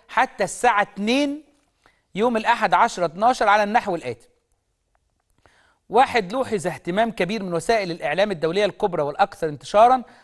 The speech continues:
حيث نشرت جميعها تقاريرا عن بدء التصويت في الانتخابات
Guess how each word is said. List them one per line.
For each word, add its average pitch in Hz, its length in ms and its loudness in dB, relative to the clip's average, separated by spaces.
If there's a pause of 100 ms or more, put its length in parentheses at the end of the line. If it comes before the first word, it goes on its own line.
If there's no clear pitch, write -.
(160)
حيث 240 340 0
نشرت 208 380 2
جميعها 202 600 0 (340)
تقاريرا 196 720 4
عن 156 200 0
بدء 180 340 -2
التصويت 160 560 -10
في - 80 -16
الانتخابات 160 680 0